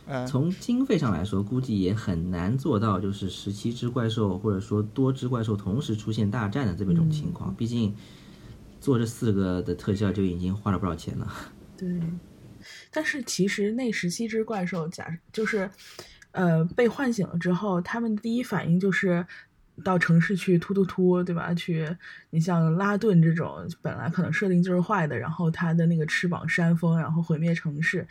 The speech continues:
Speaker 3: 其他的那个猛犸什么的也在城市里面，就是也不知道他有什么目的，就，就在那边走，然后破坏，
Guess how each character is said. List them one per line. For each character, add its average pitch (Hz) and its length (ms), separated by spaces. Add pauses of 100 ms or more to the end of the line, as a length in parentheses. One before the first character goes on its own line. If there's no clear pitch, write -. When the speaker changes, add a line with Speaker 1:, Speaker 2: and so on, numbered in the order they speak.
(260)
Speaker 3:
其 - 100
他 285 220
的 277 80
那 226 100
个 190 80
猛 185 240
犸 - 260
什 180 160
么 170 140
的 170 100
也 160 160
在 180 200
城 165 260
市 180 140
里 165 120
面， 165 300 (340)
就 165 140
是 156 400
也 180 160
不 170 120
知 196 40
道 185 140
他 190 140 (120)
有 160 140
什 156 100
么 165 80
目 208 240
的， 156 160
就， 151 200
就 170 220
在 170 120
那 170 100
边 170 220
走， - 240
然 151 100
后 165 80
破 175 240
坏， 170 260